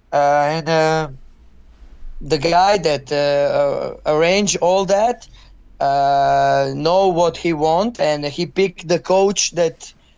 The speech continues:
he will be on the same page with me, or maybe coach of the B team, you know? We are, we thinking similar. So if you and me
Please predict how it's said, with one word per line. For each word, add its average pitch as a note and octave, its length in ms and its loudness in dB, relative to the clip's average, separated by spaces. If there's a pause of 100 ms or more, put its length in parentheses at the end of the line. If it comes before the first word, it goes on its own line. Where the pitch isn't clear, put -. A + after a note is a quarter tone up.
(260)
he E3 140 -4
will F3 180 0
be E3+ 200 0
on E3+ 100 0
the D#3 60 -4
same F#3+ 280 0
page F3+ 320 0
with C#3+ 300 -8
me, A3 400 0
or F3+ 380 2
maybe F3+ 340 0
coach F#3+ 380 0
of E3 120 -2
the E3+ 80 -2
B F3 220 -4
team, F3 300 -2
you C#3+ 100 -6
know? F#3+ 260 0 (440)
We F3 160 0
are, F3 80 0
we E3+ 80 -2
thinking G3 320 -2
similar. E3 560 0 (220)
So D#3 380 0
if - 460 -6
you A3 340 0
and G3+ 140 2
me G#3+ 380 0